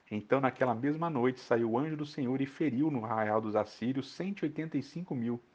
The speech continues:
E quando se levantaram, o restante pela manhã, eis que todos eles eram cadáveres." O rei celebrou a Páscoa com Judá, depois de tanto tempo,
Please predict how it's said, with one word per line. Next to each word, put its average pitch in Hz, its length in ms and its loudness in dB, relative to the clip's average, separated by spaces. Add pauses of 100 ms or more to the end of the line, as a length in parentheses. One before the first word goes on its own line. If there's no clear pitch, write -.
(500)
E 107 60 -6
quando 120 180 2
se - 100 -16
levantaram, 120 640 6
o - 20 -6
restante 120 400 -2
pela 120 220 4
manhã, 117 280 0
eis 143 140 0
que 113 120 -6
todos 131 420 -2
eles 127 260 0
eram 120 240 4 (500)
cadáveres." 101 800 6 (680)
O 104 80 0
rei 131 340 6
celebrou 120 460 6
a 139 40 4
Páscoa 139 580 6
com 117 240 -4
Judá, 113 420 6 (460)
depois 143 320 4
de 135 80 0
tanto 214 360 0
tempo, 120 380 -2